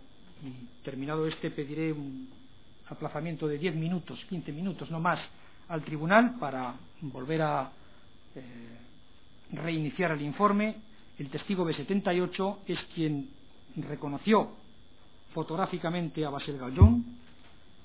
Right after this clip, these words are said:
al folio tres mil novecientos cincuenta y cinco. Posteriormente, en la rueda de reconocimiento judicial,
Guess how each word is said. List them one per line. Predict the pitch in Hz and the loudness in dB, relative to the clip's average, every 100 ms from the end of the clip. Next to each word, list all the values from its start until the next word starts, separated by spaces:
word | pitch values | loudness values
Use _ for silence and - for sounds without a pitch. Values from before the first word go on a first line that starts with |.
| - - - - - - - | -18 -18 -18 -18 -18 -18 -8
al | 135 | -6
folio | - 175 175 160 | 0 2 2 0
tres | 143 | -4
mil | 135 160 | -2 0
novecientos | 151 143 160 143 135 | 0 0 -4 -4 -6
cincuenta | 135 127 127 110 | -8 -6 -6 -6
y | 120 | -4
cinco. | 190 190 190 208 - - - - - - - | 0 0 0 -4 -6 -16 -18 -18 -18 -18 2
Posteriormente, | 214 - 196 214 233 233 226 226 | 4 4 6 8 10 10 8 6
en | 208 190 | 4 6
la | 170 | 6
rueda | - - 226 220 202 | 4 6 10 10 10
de | |
reconocimiento | 170 175 175 156 175 196 185 180 | 6 2 -2 -2 2 2 2 -2
judicial, | 165 151 156 190 180 | -2 -4 6 8 8